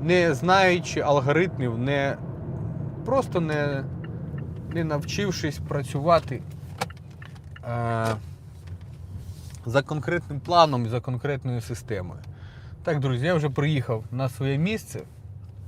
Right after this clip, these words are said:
Якщо вам цікава дана рубрика, будемо далі продовжувати. Всім гарного дня, до зустрічі.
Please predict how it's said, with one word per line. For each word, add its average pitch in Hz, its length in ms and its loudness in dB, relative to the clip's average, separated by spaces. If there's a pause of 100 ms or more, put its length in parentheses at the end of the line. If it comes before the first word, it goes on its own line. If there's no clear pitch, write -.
(720)
Якщо 147 260 4
вам 170 160 10
цікава 147 520 6
дана 135 320 4
рубрика, 170 580 2 (640)
будемо 143 380 4
далі 131 280 6
продовжувати. 120 720 4
Всім 143 260 -2
гарного 107 300 2
дня, 90 240 -6
до 87 140 -6
зустрічі. 82 380 -12